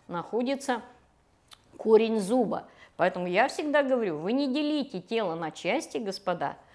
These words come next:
От носа до ануса у нас микрофлора одна, наследованная от вашей мамы. И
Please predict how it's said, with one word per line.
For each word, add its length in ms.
От 260
носа 800
до 340
ануса 720
у 100
нас 340
микрофлора 760
одна, 680
наследованная 1040
от 220
вашей 440
мамы. 460
И 140